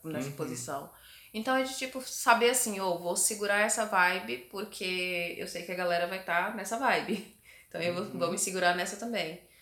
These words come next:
Speaker 1: Mas é pai, é lógico, você não tá no mesmo pique, você não tá mesmo, do mesmo jeito.
Speaker 2: Mas que bom que
Speaker 1: E
Speaker 2: o, a Uber veio aí, né?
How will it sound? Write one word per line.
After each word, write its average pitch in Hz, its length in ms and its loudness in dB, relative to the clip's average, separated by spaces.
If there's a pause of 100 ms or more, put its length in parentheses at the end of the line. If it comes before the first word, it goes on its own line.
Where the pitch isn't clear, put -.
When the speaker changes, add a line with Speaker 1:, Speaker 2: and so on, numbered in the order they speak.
(140)
Speaker 1:
Mas 170 220 -4
é 156 60 -4
pai, 302 340 2
é 202 60 0
lógico, 240 400 -2
você - 120 -4
não 165 100 -6
tá 233 140 -2
no 262 80 -6
mesmo 185 220 -6
pique, 147 260 -10
você 156 120 -10
não 156 80 -10
tá 185 300 -4
mesmo, 175 420 -8
do 165 200 -12
mesmo 160 240 -6
jeito. 151 440 -10 (760)
Speaker 2:
Mas - 140 -8
que 120 100 -10
bom 120 180 -2
que 185 60 -6
Speaker 1:
E 190 40 -4
Speaker 2:
o, 131 400 -2
a 123 120 0
Uber 123 420 -2
veio 120 340 -4
aí, 113 200 -6
né? 113 200 -6